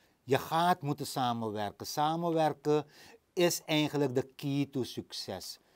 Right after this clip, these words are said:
Je gaat moeten samenwerken met internationale organisaties in de regio, maar ook, eh, internationaal,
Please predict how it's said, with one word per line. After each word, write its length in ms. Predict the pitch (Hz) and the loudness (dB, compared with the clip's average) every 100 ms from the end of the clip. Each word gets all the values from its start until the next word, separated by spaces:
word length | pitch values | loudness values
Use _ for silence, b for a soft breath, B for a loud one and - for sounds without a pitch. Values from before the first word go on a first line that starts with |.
| _ | _
Je 140 | - 117 | -6 -6
gaat 380 | - 170 170 170 | -2 0 0 -2
moeten 220 | 160 156 | -6 -4
samenwerken 720 | 160 147 143 139 131 - 135 | -2 0 2 2 2 0 0
met 180 | 131 127 - B B B | 0 -2 -8 B B B
internationale 840 | - 156 165 151 147 139 135 135 151 | -2 0 2 0 0 2 4 4 2
organisaties 1120 | 135 110 123 120 135 117 110 - 113 95 - b b - | -4 -2 -4 -2 0 0 -2 -6 -10 -10 -12 b b -2
in 200 | 170 170 | 2 4
de 80 | |
regio, 720 | 165 151 135 113 127 113 98 - b b | 6 6 4 0 -2 -2 -4 -10 b b
maar 200 | 120 147 - | -4 -4 2
ook, 420 | 175 175 165 - | 6 6 4 0
eh, 280 | 160 165 185 180 _ _ | 4 6 6 2 _ _
internationaal, 1080 | - 180 156 165 160 156 143 143 139 135 139 | -2 0 2 0 0 -2 -2 0 0 0 0